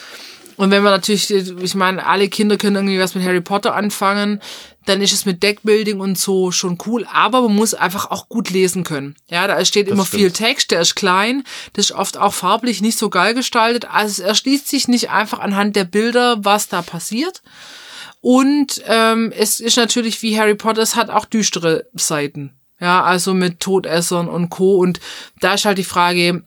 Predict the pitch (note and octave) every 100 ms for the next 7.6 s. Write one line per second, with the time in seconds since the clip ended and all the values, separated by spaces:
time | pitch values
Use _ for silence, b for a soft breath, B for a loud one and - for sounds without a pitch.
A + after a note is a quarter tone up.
0 | _ _ _ _ - - _ _ F#3 F3
1 | F3 F3 E3 F#3+ - - - - G3 F#3
2 | F#3+ - F3+ F3 E3+ F3 E3 F3 E3+ F3
3 | E3 D#3 D#3 - D3+ D3 C#3+ - _ -
4 | E3+ E3 D#3 - F3 E3+ D#3+ D3+ D#3+ D3+
5 | C#3+ C#3 - D3 C#3 - B2+ - D3+ B2
6 | B2 C#3+ D3 C3 B2+ C#3+ C#3 C3 B2 A#2+
7 | B2+ - A#2 A#2+ B2 B2